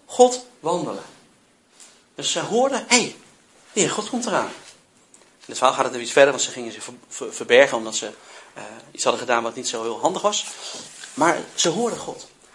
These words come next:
En dat is wat God eigenlijk met ons wil, als communicatie. Hè, dat, en, en in, in, in een stukje verder in Exodus staat dat, eh, het verhaal over Mozes. En daar staat in de Bijbel staat heel duidelijk dat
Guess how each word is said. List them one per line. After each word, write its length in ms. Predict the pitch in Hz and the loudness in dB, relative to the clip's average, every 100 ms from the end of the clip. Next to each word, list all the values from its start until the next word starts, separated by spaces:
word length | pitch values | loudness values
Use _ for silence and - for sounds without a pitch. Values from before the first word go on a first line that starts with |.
| - | -14
En 100 | 147 | -8
dat 140 | 233 | -6
is 120 | 233 | -6
wat 120 | 170 - | -8 -8
God 200 | 233 202 | -10 -8
eigenlijk 240 | 185 175 | -12 -10
met 100 | 175 | -8
ons 140 | 160 | -6
wil, 160 | 147 135 | -4 -4
als 120 | - | -4
communicatie. 640 | 143 127 120 131 113 - - _ - - - | -6 -8 -2 -2 0 -6 -8 _ -20 -20 -4
Hè, 140 | 185 208 | 0 0
dat, 200 | - - - - - | -2 -8 -16 -20 -14
en, 140 | 131 143 | -8 -4
en 120 | 139 | -4
in, 180 | 135 135 | -4 -8
in, 260 | 123 120 120 - | -10 -8 -12 -14
in 220 | 120 113 | -10 -10
een 160 | 110 113 | -10 -6
stukje 280 | - 156 - | -6 -6 0
verder 260 | 185 180 | 0 2
in 140 | 139 139 | -4 -6
Exodus 720 | 170 180 - 175 185 - - - - | -4 -2 -2 -2 -2 -4 -6 -20 -10
staat 260 | - 131 | 0 2
dat, 220 | 127 120 - - - | 2 -2 -6 -16 -18
eh, 120 | - 110 | -14 -12
het 220 | 117 - | -10 -8
verhaal 240 | 120 120 | -4 -4
over 180 | 104 107 | -4 -6
Mozes. 760 | 107 156 208 220 233 - - - _ - | 0 2 2 -2 -6 -10 -12 -16 _ -18
En 60 | |
daar 80 | 120 | -12
staat 260 | - 151 147 | -8 -8 -6
in 60 | |
de 80 | 131 | -4
Bijbel 220 | 135 143 | -2 0
staat 180 | 139 135 | -2 -4
heel 120 | 147 | -6
duidelijk 380 | 143 139 143 120 | 0 0 -2 -8
dat 100 | - | -12